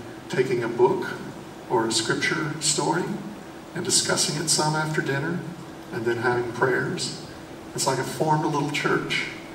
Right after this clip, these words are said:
And the same people who said, "No way am I going to church, we're not church people," were beginning to relate to the body of Christ. There's a book, uh, out there called The Art of Neighboring.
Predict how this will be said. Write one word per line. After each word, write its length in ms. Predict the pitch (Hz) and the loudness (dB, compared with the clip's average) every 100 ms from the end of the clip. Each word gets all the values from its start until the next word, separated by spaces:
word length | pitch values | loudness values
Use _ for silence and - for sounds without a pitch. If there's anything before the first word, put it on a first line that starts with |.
| - - - - - - - - - - - | -12 -14 -14 -14 -12 -14 -14 -14 -14 -6 0
And 120 | 135 | 4
the 60 | 123 | 6
same 300 | 185 196 - | 6 6 4
people 240 | 190 185 | 4 6
who 80 | 139 | 6
said, 320 | - 135 127 | 6 4 6
"No 180 | 165 202 | 6 8
way 320 | 185 185 185 | 8 8 6
am 100 | 127 | 4
I 120 | 127 | 4
going 240 | 131 127 127 | 4 4 4
to 60 | |
church, 340 | - 175 123 117 | 2 4 2 2
we're 120 | 131 | 2
not 200 | 120 - | 2 0
church 300 | - 160 - | 0 -2 -2
people," 340 | 175 - - - - - - - - - - - - - - - | -2 0 -2 -4 -8 -12 -14 -14 -14 -14 -14 -14 -14 -10 -6 4
were 120 | 123 | 4
beginning 440 | 131 131 135 147 | 4 2 2 2
to 100 | 160 | 4
relate 400 | 175 127 - - | 4 6 4 2
to 80 | - | 2
the 80 | - | 2
body 340 | 120 113 113 | 4 2 2
of 140 | 113 113 | 0 0
Christ. 680 | - - - - - - - - - - - - - - - - - - - - - - - - | -2 -2 -2 -2 -2 -4 -8 -12 -14 -14 -14 -14 -14 -14 -14 -14 -14 -14 -14 -14 -12 -12 -12 2
There's 220 | 147 156 | 6 8
a 80 | - | 6
book, 320 | 139 147 147 - - | 8 6 4 0 2
uh, 40 | 139 | 6
out 460 | 123 127 143 143 | 6 6 4 4
there 240 | 139 139 135 | 6 6 6
called 460 | - 135 120 117 - - - - - - - - - | 6 8 8 6 4 0 -4 -8 -12 -14 -6 -4 0
The 120 | 135 143 | 4 8
Art 200 | 139 139 | 8 8
of 120 | - | 6
Neighboring. 540 | 127 135 120 - - | 6 6 4 2 0